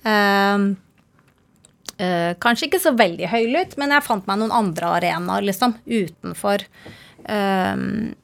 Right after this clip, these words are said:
utenfor, eh, mm, moralsk, eh, opprustning. Men det er klart at det utenforskapet,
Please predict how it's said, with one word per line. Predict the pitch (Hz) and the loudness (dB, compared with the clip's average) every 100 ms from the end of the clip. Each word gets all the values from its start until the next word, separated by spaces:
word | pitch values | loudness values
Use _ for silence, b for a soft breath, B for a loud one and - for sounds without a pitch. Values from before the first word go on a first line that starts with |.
| _ | _
utenfor, | - 214 175 - 180 170 185 180 196 | -2 -2 -2 -6 -8 -6 -2 -2 -2
eh, | 185 185 190 196 196 196 - - | -2 -2 -2 -4 -6 -8 -10 -8
mm, | 208 190 196 196 196 | -4 -2 -2 -2 0
moralsk, | 196 185 185 - - - | 2 2 -2 -6 -12 -8
eh, | - - - | -4 -4 -4
opprustning. | - - - 185 - 254 370 - B B B | -6 -8 -6 -6 -2 0 0 -2 B B B
Men | 247 277 | 2 4
det | 277 | 4
er | 262 | 4
klart | 233 | 4
at | 262 | 4
det | 277 - | 2 4
utenforskapet, | 285 240 175 - - 170 - 185 - 196 175 - 330 392 | 4 4 0 -6 -4 -4 -2 -4 0 2 2 4 4 4